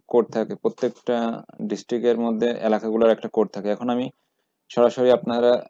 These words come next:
চলে যাচ্ছি একটা ক্রো-, এই ব্রাউজারের মধ্যে, যেখানে আপনাদের দেখাবো কিভাবে আপনারা পোস্টাল কোডটা আপনাদের বাইর করবেন।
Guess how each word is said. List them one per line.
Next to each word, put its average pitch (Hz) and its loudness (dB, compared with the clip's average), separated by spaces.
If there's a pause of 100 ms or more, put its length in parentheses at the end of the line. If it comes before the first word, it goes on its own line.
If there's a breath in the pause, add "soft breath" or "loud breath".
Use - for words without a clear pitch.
(540)
চলে 127 4
যাচ্ছি 127 4 (320)
একটা 113 0 (220)
ক্রো-, 123 2
এই 113 0 (300)
ব্রাউজারের 113 6
মধ্যে, 127 0 (280)
যেখানে 120 -2
আপনাদের 117 0
দেখাবো 120 -2
কিভাবে 120 4
আপনারা 120 0
পোস্টাল 117 0
কোডটা 117 0
আপনাদের 113 0
বাইর 101 2
করবেন। 95 -4